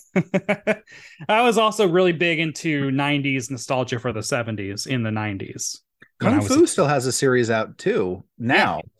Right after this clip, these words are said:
Speaker 2: They did
Speaker 1: Or
Speaker 2: another
Speaker 1: it, unless it got canceled, 'cause the C W is just a bloodbath.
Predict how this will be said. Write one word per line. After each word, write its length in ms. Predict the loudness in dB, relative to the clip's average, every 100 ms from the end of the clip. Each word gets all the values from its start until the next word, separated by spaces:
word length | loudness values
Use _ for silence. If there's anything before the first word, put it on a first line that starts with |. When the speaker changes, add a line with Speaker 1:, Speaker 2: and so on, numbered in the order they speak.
| _ _
Speaker 2:
They 60 |
did 160 | -2 4
Speaker 1:
Or 80 | 6
Speaker 2:
another 220 | 6 6 2
Speaker 1:
it, 220 | 0 0
unless 360 | 0 2 0
it 60 | 0
got 160 | -4 -4
canceled, 480 | -2 -2 -4 -8 -4
'cause 220 | -4 -2
the 100 | -4
C 180 | 0 0
W 340 | 0 -2 -6
is 120 | -8 -6
just 380 | -6 -6 -8
a 160 | -8 -8 -8 _ _ _ _ _ -20 -20 _ -4
bloodbath. 600 | -4 -2 -6 -8 -8 -12